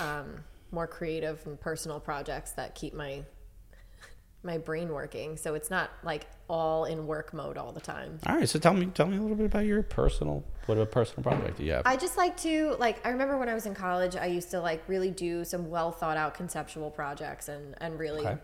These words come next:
Speaker 1: make what I considered to just be art, you know,
Speaker 2: Mm-hmm.
Speaker 1: art for art's sake, really, instead of everything.
Speaker 2: 'Cause you're an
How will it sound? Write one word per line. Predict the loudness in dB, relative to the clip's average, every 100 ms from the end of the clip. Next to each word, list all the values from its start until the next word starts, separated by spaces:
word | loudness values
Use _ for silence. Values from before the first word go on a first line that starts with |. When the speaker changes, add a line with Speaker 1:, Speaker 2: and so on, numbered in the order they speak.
| -6
Speaker 1:
make | -4 -4 -6 -16 -20 -20 -6
what | -4 -2
I | -2
considered | -2 -8 -8 -8 -8 -8
to | -10
just | -12 -14 -14
be | -2 4
art, | 4 2 -10 -18 -20 -12
you | -4
know, | -2 0
Speaker 2:
Mm-hmm. | 2
Speaker 1:
art | 2 2
for | 0
art's | 0 0 -4
sake, | -4 -4 -4
really, | -4 -4 -8 -12 -20 -20 -20 -20 -12 -4
instead | -4 0 2 4
of | 2 0 -2
everything. | 0
Speaker 2:
'Cause | 2 4
you're | 6
an | 4